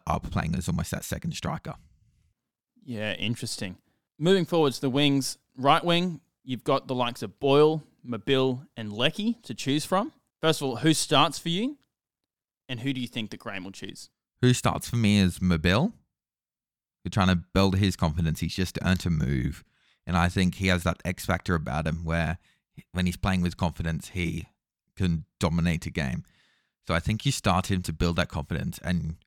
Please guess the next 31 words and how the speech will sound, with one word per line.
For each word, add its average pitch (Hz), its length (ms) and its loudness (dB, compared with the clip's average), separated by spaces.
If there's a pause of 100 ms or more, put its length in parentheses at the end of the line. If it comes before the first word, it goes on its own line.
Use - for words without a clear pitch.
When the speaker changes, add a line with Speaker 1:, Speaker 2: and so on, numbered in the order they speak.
(560)
Speaker 1:
looking 101 260 -2
at - 140 -4
Boyle, 87 300 4
he's 98 240 -2
a 98 40 -4
professional 101 540 -2
player. - 340 -8
He'll 107 240 -2
understand 90 760 -2
that 82 360 -6 (140)
if 92 120 -6 (180)
<laughs> - 140 -6
that's 127 200 -2
what's 104 160 -6
happening, 85 400 -2 (360)
and 90 140 0
he'll 92 260 2
come 101 200 -4
off 92 120 -2
the 95 100 -4
bench 85 300 -2
even 90 200 -2
though 85 140 2
he 87 140 -4
knows, 85 260 0
"Hey, 80 280 -4 (120)
I'm 87 180 -2
the 85 80 -2
better 82 200 -2
player 85 260 -2
here. 80 260 -4